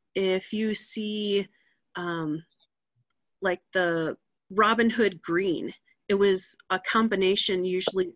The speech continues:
of weld and woad. We know it was being used in Florence, um, Cennino Cennini in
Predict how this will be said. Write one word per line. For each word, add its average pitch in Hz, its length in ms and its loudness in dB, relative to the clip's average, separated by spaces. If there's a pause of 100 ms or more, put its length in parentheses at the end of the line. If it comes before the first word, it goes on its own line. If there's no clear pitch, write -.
(140)
of 170 200 2 (500)
weld 196 420 2 (160)
and 170 500 -2 (220)
woad. 175 540 -2 (2750)
We 220 100 -4
know 233 240 6
it 214 100 2
was 233 160 2
being 233 260 2
used 226 520 4
in 196 180 4
Florence, 294 720 -2 (180)
um, 180 400 -6 (520)
Cennino 233 520 2
Cennini 277 640 4
in 185 400 2